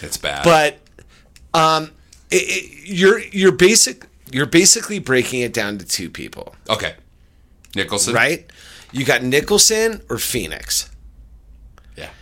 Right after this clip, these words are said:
Speaker 2: So who is worse as the Joker?
Speaker 1: Tough.
Speaker 2: Classic Joker, Phoenix was worse.
Speaker 1: Oh, okay. I, you know what?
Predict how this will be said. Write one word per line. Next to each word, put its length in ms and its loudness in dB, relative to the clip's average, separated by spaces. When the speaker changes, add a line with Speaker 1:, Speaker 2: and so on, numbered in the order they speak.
Speaker 2:
So 280 2
who 260 4
is 200 4
worse 540 0
as 200 0
the 100 -2
Joker? 560 2
Speaker 1:
Tough. 480 -4
Speaker 2:
Classic 560 2
Joker, 440 4
Phoenix 640 -2
was 260 -2
worse. 400 -2
Speaker 1:
Oh, 320 4
okay. 580 0
I, 180 0
you 160 0
know 140 4
what? 320 2